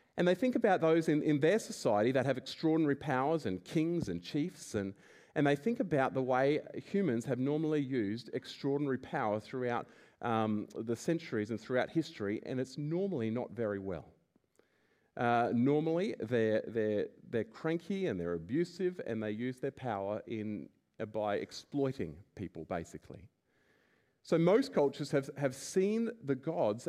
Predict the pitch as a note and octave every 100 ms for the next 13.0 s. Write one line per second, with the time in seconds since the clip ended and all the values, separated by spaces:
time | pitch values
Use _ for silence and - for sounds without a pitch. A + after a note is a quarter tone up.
0 | - C#3 A#2+ - E3 E3+ E3+ - - F#3+
1 | G#3 - C3+ C3 C#3+ F3 - F#2+ - -
2 | _ _ _ _ _ _ _ _ _ F3
3 | F3 G#3+ A3 E3+ F#3+ F3 D3+ C3+ - D3
4 | C3+ C3 - C#3+ - D#3+ D3 D3+ C#3 -
5 | - D3 - D3+ - A3 G#3 - B3 F#3
6 | C#3 D#3+ E3 B3 G3+ G#2 G2 D3 - -
7 | _ - - C#3 D3 D#3 E3+ E3 F#3+ F3
8 | D3+ C#3+ D3+ D#3+ D3 D3 D3 D#3 G3+ B2+
9 | A#2 G2 C3 - D3 C3+ C#3+ C3+ - D3+
10 | C#3+ C#3+ - - - B2+ B2 A#2 C#3 C3
11 | C3 A#2+ G#2+ D#2+ D#2+ - - _ _ _
12 | - C#3 C3 B2+ B2+ C3+ B2+ - - D3+